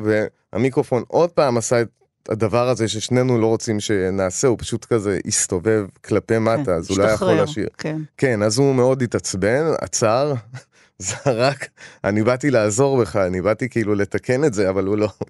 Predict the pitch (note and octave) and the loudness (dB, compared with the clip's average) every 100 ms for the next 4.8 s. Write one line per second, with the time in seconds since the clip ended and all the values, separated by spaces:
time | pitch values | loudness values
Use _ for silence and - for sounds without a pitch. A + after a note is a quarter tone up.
0 | - G#2 - G2 G#2+ B2 F#2+ F2 E2 - | -8 -6 -4 -2 -2 -2 -4 -6 -10 -20
1 | - _ _ - G2 F#2 G#2 A2 - G2 | -20 _ _ -10 -4 0 0 0 -2 -2
2 | F#2 G2+ G2+ A2 G#2 - G#2 E2+ F#2 F#2 | 0 0 0 0 0 0 -2 -2 -4 -2
3 | A#2 C#3 C3+ G2 G2 F2 F2 - _ - | -2 -2 -2 -2 -2 -2 -4 -10 _ -8
4 | A3 G3 A3 A#3 - G3+ A#3+ B3 | -4 -2 0 -2 -2 0 0 0